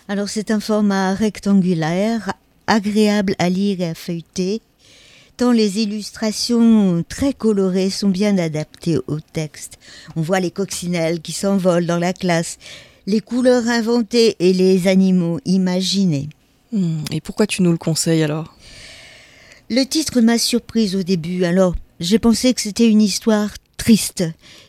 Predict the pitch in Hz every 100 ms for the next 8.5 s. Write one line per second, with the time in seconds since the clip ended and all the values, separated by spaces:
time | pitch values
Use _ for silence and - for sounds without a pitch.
0 | - 202 208 214 - 180 185 190 180 247
1 | 233 180 160 175 175 180 180 165 151 143
2 | 147 156 160 160 175 - 233 240 226 -
3 | - - - - - 185 220 226 214 -
4 | - 208 - 233 220 - 208 - 180 196
5 | 214 214 - - _ _ _ _ - 202
6 | 185 185 - 208 180 175 - 202 180 160
7 | 175 156 - 143 185 196 151 139 120 -
8 | - 143 139 143 -